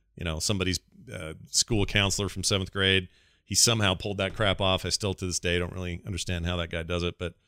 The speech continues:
I just wonder if he kicks himself in the butt. Hi, you're, uh, on the air. Who's this?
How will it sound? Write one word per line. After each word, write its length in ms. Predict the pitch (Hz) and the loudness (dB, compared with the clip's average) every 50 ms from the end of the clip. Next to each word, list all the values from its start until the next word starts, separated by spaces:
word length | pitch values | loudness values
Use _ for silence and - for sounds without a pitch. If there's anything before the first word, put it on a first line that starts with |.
| _ _ _ _ _ _ _ _ - | _ _ _ _ _ _ _ _ 4
I 100 | - 175 | 6 6
just 120 | 170 139 147 | 6 6 6
wonder 120 | 147 135 | 4 4
if 60 | 120 | 4
he 60 | 120 | 2
kicks 200 | - - 117 - - | 0 -2 -4 -4 -4
himself 300 | 101 - 110 104 95 - | 0 2 2 2 2 0
in 40 | 95 | -2
the 40 | 87 | -4
butt. 260 | 80 82 98 95 95 | 0 2 2 2 2
Hi, 280 | 101 123 - 156 151 151 | 2 0 4 8 10 10
you're, 280 | 147 143 143 143 139 135 | 10 10 10 8 8 8
uh, 40 | 135 131 127 135 | 8 8 8 6
on 80 | 143 | 6
the 120 | 139 135 139 | 6 8 8
air. 140 | 131 113 | 8 8
Who's 140 | 117 131 117 | 8 6 6
this? 300 | 127 123 101 90 - - | 6 6 6 4 4 2